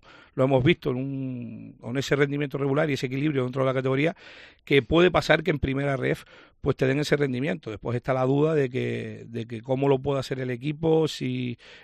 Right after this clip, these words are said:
no es lo mismo quizás formar un futbolista para un equipo que va a salvar la categoría o para intentar ascender de, eh, ya, ¿no? Entonces, bueno, hay que tener también esa paciencia. Creo que pa-, a, a, vemos a César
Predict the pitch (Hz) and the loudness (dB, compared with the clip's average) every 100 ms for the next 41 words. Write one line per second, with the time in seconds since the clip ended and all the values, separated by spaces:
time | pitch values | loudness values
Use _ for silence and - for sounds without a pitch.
0 | - 131 135 135 139 135 131 127 151 127 | -4 0 2 2 0 -2 -4 -2 -2 -2
1 | - 139 127 143 139 - 131 139 - 131 | -2 -2 0 0 -2 0 0 0 -4 -2
2 | 131 135 131 127 131 123 - - - - | -2 -2 -6 -4 -4 -4 -10 -20 -20 -4
3 | 131 135 - 135 135 131 123 127 131 156 | 0 2 2 0 0 0 0 0 2 2
4 | 170 160 120 131 127 127 127 120 117 135 | 0 -4 -6 -4 -2 0 -2 -4 -6 -6
5 | 131 127 123 127 123 120 - - - - | -4 -6 -4 -4 -4 -4 -8 -20 -20 -20
6 | 165 135 120 120 113 110 107 107 120 139 | -10 -8 -6 -6 -6 -8 -12 -12 2 4
7 | 127 131 139 113 117 120 120 160 131 127 | 4 0 -8 -10 -8 -6 -4 -4 -6 -2
8 | 131 131 131 139 127 131 127 160 165 131 | -2 -2 -4 -4 -4 -6 -4 -6 -6 -6
9 | 123 123 127 131 123 120 120 123 117 113 | -6 -6 -6 -6 -6 -8 -10 -10 -10 -12
10 | 117 131 131 127 - 131 135 | -8 -4 0 0 0 0 -2